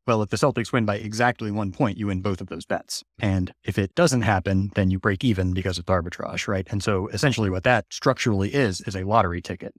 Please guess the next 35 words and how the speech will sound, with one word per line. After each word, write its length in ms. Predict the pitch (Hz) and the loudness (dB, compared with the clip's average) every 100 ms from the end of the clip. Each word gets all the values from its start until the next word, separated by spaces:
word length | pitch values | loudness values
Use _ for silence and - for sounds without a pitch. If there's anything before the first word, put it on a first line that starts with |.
| - | -4
right? 200 | 95 92 | -4 0
People 220 | 117 104 | 0 0
can 100 | 110 | 0
go 160 | 110 120 | 2 2
in, 180 | 104 | 2
place 220 | 95 113 - | 0 -2 -4
those 180 | 95 | -8
two 140 | - 101 | -4 0
bets, 340 | 139 113 - | 2 2 0
and 100 | 98 | -2
then 220 | 98 95 | 2 2
they're 320 | 92 104 101 101 _ _ | 4 4 2 0 _ _
rooting 260 | 110 110 107 | -2 0 0
for 120 | 110 | -2
their 240 | 110 101 - | -2 -4 -4
very 200 | 110 107 | -2 -2
specific 440 | - 110 107 98 | -2 -4 -4 0
number. 320 | 110 147 92 90 | 2 4 2 0
And 80 | |
if 80 | 92 | -4
they 80 | 95 | -2
hit, 260 | 90 143 - | 0 0 -2
they 80 | |
win 140 | 101 95 | -2 -2
a 60 | |
ton 180 | 87 104 | 0 0
of 40 | 98 | 2
money. 300 | 151 92 92 | 2 2 0
And 80 | |
if 80 | 78 | -2
they 100 | - | 0
don't 180 | 104 127 | 0 0
hit 100 | 101 | 0
it, 140 | 95 - | -6 -4
well, 280 | 101 90 | -2 -2